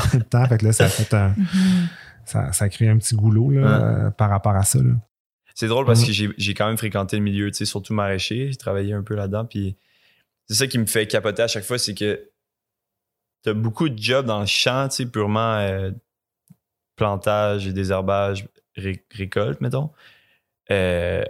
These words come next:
Speaker 3: engrais, machin, euh. Mais après ça, ça, c'est vraiment juste une partie de la job,
Speaker 1: Mm.
Speaker 3: là. C'est
Speaker 2: Mhm.
Speaker 3: vraiment, je sais même pas si c'est cinquante pour cent de la job, parce qu'après ça, c'est tout, c'est la portion qui est de vendre, c-,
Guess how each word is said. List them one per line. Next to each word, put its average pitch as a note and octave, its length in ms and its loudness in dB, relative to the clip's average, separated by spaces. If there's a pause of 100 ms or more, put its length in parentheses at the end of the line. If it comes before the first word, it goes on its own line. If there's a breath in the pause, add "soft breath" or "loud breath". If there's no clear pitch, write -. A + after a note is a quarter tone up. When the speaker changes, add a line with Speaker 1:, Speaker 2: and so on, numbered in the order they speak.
(140)
Speaker 3:
engrais, F#2+ 460 0
machin, F#2+ 360 -2
euh. F#2+ 440 -4 (920)
Mais G2 120 -2
après G2 260 -2
ça, C#3 260 2
ça, D3 160 -2
c'est A2+ 160 0
vraiment G#2 360 0
juste A#2+ 460 -2 (220)
une D3 260 -2
partie - 400 -2
de B2 60 -2
la G2 160 0
job, B2 260 2
Speaker 1:
Mm. A#2+ 80 8
Speaker 3:
là. A2+ 140 0
C'est - 200 -4
Speaker 2:
Mhm. G2+ 60 4
Speaker 3:
vraiment, A2 520 2
je - 80 -10
sais - 180 -4
même G#2+ 140 0
pas B2 120 -2
si - 100 0
c'est - 140 -4
cinquante G2+ 380 -2
pour F#2+ 120 -4
cent A2 140 -2
de G2 40 -2
la F#2+ 100 -2
job, G#2+ 220 -2
parce F#2+ 140 -6
qu'après G2 240 -4
ça, A2+ 180 -2
c'est F#2 360 -4 (760 soft breath)
tout, C#3 180 0 (680)
c'est - 280 -6 (200)
la G2 240 0
portion A#2+ 300 0
qui A2 140 -2
est G2+ 40 0
de F#2+ 100 0
vendre, A2 760 -2
c-, - 200 -6